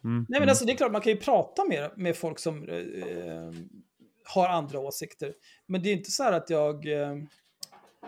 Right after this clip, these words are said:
Speaker 1: ska ta för exempel, eh, Pontus Persson till exempel. Jag skulle
Speaker 2: Mm.
Speaker 1: kunna prata med honom.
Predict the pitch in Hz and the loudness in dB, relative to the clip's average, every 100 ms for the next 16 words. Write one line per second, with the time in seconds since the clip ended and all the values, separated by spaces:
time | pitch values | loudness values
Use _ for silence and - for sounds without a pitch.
0 | - - - - _ _ - 175 190 180 | -10 -6 -6 -10 _ _ -12 -4 0 0
1 | 175 - 214 208 139 156 165 _ _ 151 | -2 -2 -4 -4 -8 -10 -14 _ _ -10
2 | 151 151 147 147 143 139 139 147 160 _ | -8 -6 -6 -6 -8 -8 -10 -14 -18 _
3 | _ _ _ _ _ _ _ _ _ _ | _ _ _ _ _ _ _ _ _ _
4 | _ - 240 190 - 269 262 185 147 139 | _ 2 2 2 2 2 2 -2 -4 -8
5 | 135 - - _ _ 139 113 240 254 247 | -10 -12 -18 _ _ 0 2 2 0 -2
6 | - 202 - 302 190 - - | 4 4 4 -4 -4 -8 -16